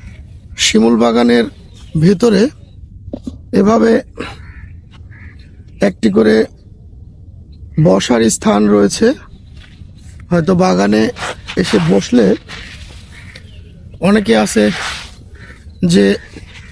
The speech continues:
ভ্রমণ করতে করতে একটু ক্লান্ত হয়ে গেলে এখানে বসে জিরানো যাবে। জিরানোর পরে আপনারা আবার ভ্রমণ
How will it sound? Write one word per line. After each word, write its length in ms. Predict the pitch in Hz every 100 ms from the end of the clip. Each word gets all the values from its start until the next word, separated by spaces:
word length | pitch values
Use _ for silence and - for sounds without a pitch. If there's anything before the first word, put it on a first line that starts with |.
| - - - - - - - - - - - - - - - - - 147
ভ্রমণ 260 | 196 226 202
করতে 200 | 214 190 233
করতে 240 | 233 277 262 151 123 - 165
একটু 140 | 202 -
ক্লান্ত 300 | 202 214 226 220
হয়ে 180 | 226 226
গেলে 160 | 240 302 - - - - - - 202
এখানে 240 | - 233 202
বসে 200 | 220 - 214
জিরানো 320 | 180 202 202 190
যাবে। 180 | 175 170 294 - - - - - - - 135
জিরানোর 420 | 160 196 226 240 202
পরে 180 | 240 254 415 - - - - - - 165
আপনারা 260 | 196 214 214
আবার 180 | 208 220 175
ভ্রমণ 240 | 180 190